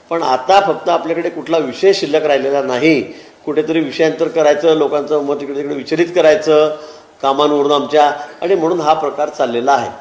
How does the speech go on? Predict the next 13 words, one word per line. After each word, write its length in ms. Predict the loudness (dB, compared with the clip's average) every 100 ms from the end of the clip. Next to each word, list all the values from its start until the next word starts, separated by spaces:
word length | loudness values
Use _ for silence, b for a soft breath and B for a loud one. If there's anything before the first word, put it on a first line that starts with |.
| B B
दुसरा 220 | -10 -8 -4
काहीच 360 | -2 -4 0
या 120 | 2
गोष्टीला 280 | 2 0 0
काही 120 | 0
अर्थ 260 | 2 0 2
आहे 120 | 0
का, 160 | 2 0
आधार 220 | 4 4
आहे 80 | 4
का 80 | -2
कुठला 260 | -4 -4
काही? 440 | -4 -6 -10 -14